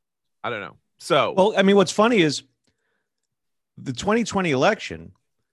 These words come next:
Speaker 2: is not even where the conspiracy theorists are anymore. They've moved on to fresher conspiracies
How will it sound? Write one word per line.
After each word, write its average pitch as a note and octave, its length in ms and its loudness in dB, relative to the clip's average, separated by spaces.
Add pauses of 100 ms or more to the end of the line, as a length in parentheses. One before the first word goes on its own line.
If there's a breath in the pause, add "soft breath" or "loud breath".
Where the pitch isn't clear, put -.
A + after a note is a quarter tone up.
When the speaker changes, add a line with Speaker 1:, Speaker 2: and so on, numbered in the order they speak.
(120)
Speaker 2:
is B2 160 -4
not E3 220 2
even D3 260 -2
where C3 200 0
the B2+ 80 -4
conspiracy F#3+ 640 -4
theorists F2 460 -12
are F2 180 -12
anymore. D#2+ 440 -18 (540)
They've A3+ 260 4
moved D#3+ 280 4
on B2+ 200 0
to A2 140 -10
fresher D3+ 440 0
conspiracies A3 800 -2